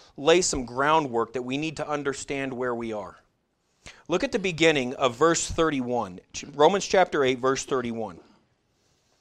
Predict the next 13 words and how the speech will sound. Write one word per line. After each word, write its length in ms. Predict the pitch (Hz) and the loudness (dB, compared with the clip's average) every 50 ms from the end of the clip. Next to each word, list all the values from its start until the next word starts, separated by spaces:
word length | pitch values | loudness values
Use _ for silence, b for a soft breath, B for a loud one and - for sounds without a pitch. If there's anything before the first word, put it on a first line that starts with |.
| _ _ _ _ _ _ _ | _ _ _ _ _ _ _
There's 120 | - 139 | -10 -8
a 40 | 131 | -2
very 220 | 123 151 185 233 240 | 2 4 4 4 4
important 420 | 214 - - 208 214 202 185 165 | 2 4 6 6 6 6 4 -2
question 500 | - - 180 160 - - - - 135 120 | 2 6 6 6 6 6 -2 -4 -4 -4
we 100 | 120 123 | -4 -6
need 160 | 120 120 117 | -6 -6 -6
to 120 | 123 123 - | -6 -8 -6
answer 360 | 131 117 117 110 - 123 117 | -6 -6 -6 -4 -4 -6 -4
before 280 | 120 110 - 143 131 | -6 -6 -4 -2 -2
we 120 | 117 113 107 | -2 -2 -2
go 220 | 107 120 120 120 | -2 -2 -2 -2
anywhere. 320 | 117 104 98 98 98 95 | -4 -6 -10 -14 -16 -18